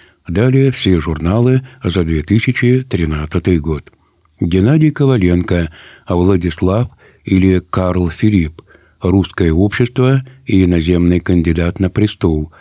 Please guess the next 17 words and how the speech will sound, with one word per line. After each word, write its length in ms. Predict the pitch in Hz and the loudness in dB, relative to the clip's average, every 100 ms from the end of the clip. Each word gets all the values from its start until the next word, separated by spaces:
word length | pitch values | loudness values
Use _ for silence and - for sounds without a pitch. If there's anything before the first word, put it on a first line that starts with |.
| - - | -20 -4
Журнал 520 | 90 98 92 90 85 | -2 0 0 0 0
«Знание 480 | 80 87 82 80 80 | 0 0 0 0 -2
и 40 | |
сила», 460 | 80 113 127 135 139 - _ 95 | -2 0 2 2 0 -6 _ -4
номер 360 | 82 78 82 | -2 0 -2
седьмой. 520 | - 92 80 73 69 - _ _ - - - | -2 -2 -2 -6 -10 -18 _ _ -20 -20 -6
Александр 640 | 90 87 - 131 151 156 | -4 -2 0 2 2 2
Голяндин. 720 | 143 139 98 90 87 95 98 98 - - - | 2 2 2 2 2 2 2 0 -10 -20 -8
Гелика. 880 | 85 82 101 98 98 - 95 98 - _ _ - | -4 0 2 2 0 0 -2 -2 -6 _ _ -6
Журнал 520 | 90 95 87 87 82 | -2 0 0 0 0
«Знание 500 | 80 87 82 80 80 | 0 0 2 0 0
и 40 | 78 | -2
сила», 540 | - 104 107 113 123 - | 0 2 2 0 -2 -4
номер 400 | 85 82 80 - | 0 0 -2 -2
седьмой. 560 | 90 80 82 87 95 - _ _ - | -4 -2 -2 -2 -4 -8 _ _ -6
Геннадий 600 | 87 90 98 123 127 131 | -2 0 2 2 2 2
Горилик, 600 | 120 120 98 95 98 - | 2 2 4 4 2 -2